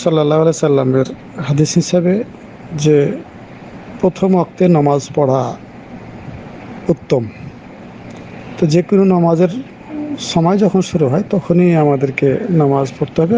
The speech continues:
আর নামাজের জন্য আজান দিতে হবে। সেই হিসাবে আসরের নামাজ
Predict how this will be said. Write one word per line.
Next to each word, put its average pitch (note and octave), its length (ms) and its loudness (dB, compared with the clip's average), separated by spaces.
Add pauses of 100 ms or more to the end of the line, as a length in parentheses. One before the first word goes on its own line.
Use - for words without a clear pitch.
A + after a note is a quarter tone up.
আর F#3 140 4
নামাজের C#3 280 2
জন্য E3 120 2 (100)
আজান C3+ 260 2
দিতে A#2+ 200 -4
হবে। A#2+ 140 -6 (960)
সেই F3 220 4
হিসাবে F#3+ 340 4 (1040)
আসরের F#3 440 2 (1600)
নামাজ D3+ 280 4